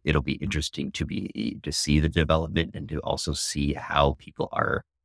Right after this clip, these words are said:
experimenting and developing, uh, both their own skills and using the technologies that come along, and the way that she's been interacting with this from the start with, and, and, and making N F Ts of the, of, of her works, I think will be,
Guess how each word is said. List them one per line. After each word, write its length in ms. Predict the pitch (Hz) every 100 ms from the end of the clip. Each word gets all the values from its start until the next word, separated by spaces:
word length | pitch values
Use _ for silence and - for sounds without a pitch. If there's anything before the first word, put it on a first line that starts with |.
| _ _ _
experimenting 840 | - - - 76 76 82 - 76 -
and 160 | 78
developing, 840 | - - - 73 - 76 73 71 69 -
uh, 140 | 76 -
both 200 | 80 71
their 180 | 78 - -
own 460 | 76 76 78 76 -
skills 520 | - 78 73 76 71 -
and 460 | 69 69 69 67 - _ _ _ _ _
using 440 | 78 78 76 78
the 80 | 76
technologies 640 | - 73 78 73 76 76 -
that 120 | 76
come 180 | - 71
along, 560 | 71 76 73 90 92 - -
and 160 | - 76 _ _
the 120 | 76
way 260 | 67 78 80
that 140 | -
she's 240 | - 76 -
been 120 | 69
interacting 640 | 69 71 - 67 - 69
with 160 | - -
this 160 | -
from 220 | - - -
the 60 |
start 360 | - 87 76 73
with, 140 | -
and, 180 | - 104
and, 140 | - - -
and 180 | - 202 _ -
making 260 | - 71 -
N 80 |
F 120 | - -
Ts 320 | - 80 -
of 120 | -
the, 240 | - - - - -
of, 180 | - -
of 160 | -
her 100 | -
works, 460 | - 80 73 - - _ _ _ -
I 60 |
think 260 | 80 80 -
will 160 | 78 -
be, 380 | 80 78 80